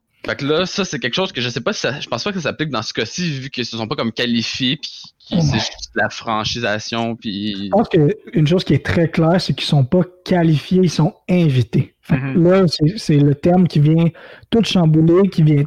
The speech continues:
Speaker 2: créer tout le drama avec ce qui s'est passé avec,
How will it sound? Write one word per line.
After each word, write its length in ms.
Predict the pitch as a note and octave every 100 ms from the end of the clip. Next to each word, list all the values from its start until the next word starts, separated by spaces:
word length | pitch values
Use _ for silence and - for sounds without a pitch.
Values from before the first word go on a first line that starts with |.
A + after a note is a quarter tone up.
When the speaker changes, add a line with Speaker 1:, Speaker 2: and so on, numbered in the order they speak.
| -
Speaker 2:
créer 280 | - F3+ F#3
tout 120 | B3 G#3
le 80 | E3+
drama 600 | D3+ D#3 D3 D#3 F3 D#3+
avec 460 | C#3+ D3+ - - _ -
ce 120 | -
qui 100 | -
s'est 140 | E3
passé 340 | D#3+ D3 C#3+ E3
avec, 400 | C#3+ C3+ -